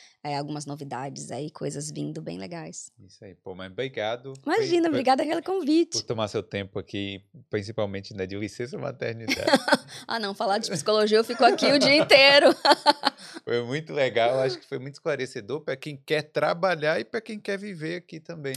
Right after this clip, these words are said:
Speaker 2: né?
Speaker 1: Ok, é verdade. Que tem a, né, a experiência dos dois, né? Vim como intercambista, hoje eu sou psicóloga atuante aqui, então tem,
Speaker 2: É.
Speaker 1: tem muitos, muitas formas. E,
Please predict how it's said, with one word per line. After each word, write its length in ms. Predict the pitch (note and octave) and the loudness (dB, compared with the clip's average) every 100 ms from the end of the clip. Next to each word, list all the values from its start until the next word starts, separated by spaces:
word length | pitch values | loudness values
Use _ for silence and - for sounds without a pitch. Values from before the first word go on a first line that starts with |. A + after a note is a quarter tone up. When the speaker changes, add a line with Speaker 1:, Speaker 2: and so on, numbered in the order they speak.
| A#2 | -10
Speaker 2:
né? 100 | - | -16
Speaker 1:
Ok, 140 | G#2+ _ _ _ A3+ | -18 _ _ _ -20
é 60 | G#3+ | -18
verdade. 640 | C4 C#4 A#3+ A3 A3 - | -20 -18 -16 -16 -18 -18
Que 80 | - | -12
tem 200 | B3 C#4 | -8 -6
a, 100 | D4 - | -6 -8
né, 160 | - D#4 | -8 -6
a 40 | |
experiência 560 | D4+ - B3 C4 C4 C4+ | -8 -8 -8 -6 -8 -8
dos 180 | C#4+ D4 | -10 -8
dois, 380 | D4+ A#3 A#3+ A3+ | -8 -8 -8 -10
né? 140 | A3+ | -10
Vim 180 | G#3+ B3+ | -6 -6
como 200 | B3 A#3+ | -4 -6
intercambista, 920 | A#3+ A#3+ B3+ A#3+ B3+ E4 F4 - F4 - _ - _ | -6 -8 -8 -8 -4 -4 -4 -8 -14 -16 _ -20 _
hoje 200 | B3+ B3+ | -10 -8
eu 40 | |
sou 180 | B3+ - | -8 -10
psicóloga 640 | - - - A#3+ A#3 A3+ A3+ | -10 -12 -10 -8 -6 -6 -8
atuante 560 | - C#4 C4+ D#4 - | -4 -2 -2 -4 -6
aqui, 440 | C#4 - D4 E4+ F4 _ | -10 -8 -6 -8 -10 _
então 180 | _ A#3+ | _ -12
tem, 260 | B3 C#4 D4 | -10 -10 -12
Speaker 2:
É. 40 | - _ - | -16 _ -10
Speaker 1:
tem 100 | B3 | -6
muitos, 320 | C4 C4 C4 | -6 -8 -12
muitas 320 | - B3+ C4 | -12 -10 -12
formas. 500 | - G#3+ A3+ A3+ G3+ | -6 -4 -4 -8 -8
E, 140 | G#3+ | -8